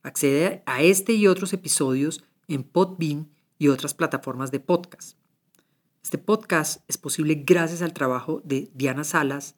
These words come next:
Laura Oliveros, Nicolás Eckart, Juan Pablo Conto y quien les habla, Ángela Pérez Mejía. No dejen de seguirnos en nuestro portal banrepcultural punto org.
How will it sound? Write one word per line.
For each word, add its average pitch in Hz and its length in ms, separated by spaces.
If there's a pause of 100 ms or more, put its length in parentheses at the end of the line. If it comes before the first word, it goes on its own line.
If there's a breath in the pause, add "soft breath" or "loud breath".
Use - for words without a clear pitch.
(420)
Laura 143 540
Oliveros, 131 720 (420)
Nicolás 135 600 (100)
Eckart, 147 420 (640)
Juan 120 240
Pablo 143 340
Conto 143 460 (120)
y 180 100
quien 185 200
les 185 180
habla, 147 360 (100)
Ángela 139 380
Pérez 123 200
Mejía. - 300 (380)
No 165 120
dejen 196 220
de 208 80
seguirnos 156 400
en 170 60
nuestro 143 240
portal 135 520 (300)
banrepcultural 175 1120
punto 165 520
org. 135 540